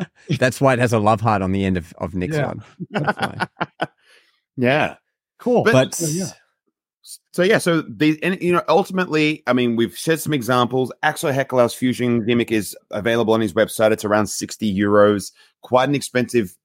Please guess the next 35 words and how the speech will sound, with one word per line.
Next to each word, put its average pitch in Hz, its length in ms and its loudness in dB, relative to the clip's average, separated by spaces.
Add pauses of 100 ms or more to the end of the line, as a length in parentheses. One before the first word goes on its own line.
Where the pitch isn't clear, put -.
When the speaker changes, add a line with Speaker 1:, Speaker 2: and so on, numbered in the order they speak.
(140)
Speaker 3:
bit 117 140 -2
of 110 100 -4
kit, 113 300 -2
but 107 80 -2
you 98 120 0
get, - 240 0
like, 101 220 -2
a 92 80 -4
pack 123 240 -2
of 104 100 -4
playing 104 280 -2
cards 98 440 2
in 92 140 -2
which 92 240 -4
you 92 80 -4
have, 90 240 0 (320)
you 101 80 0
have 104 80 2
the 104 100 4
ability 95 300 2
to - 100 -8
perform 87 320 -4
it 87 80 -4
quite 78 220 -2
frequently, 85 540 -6 (180)
and 92 180 0
they 95 40 4
have, 87 160 -2
like, 85 240 0
fifty 95 340 -2
performances 90 640 0
of 82 140 -2
it. 82 100 -6
So 85 240 0
you'll 85 300 2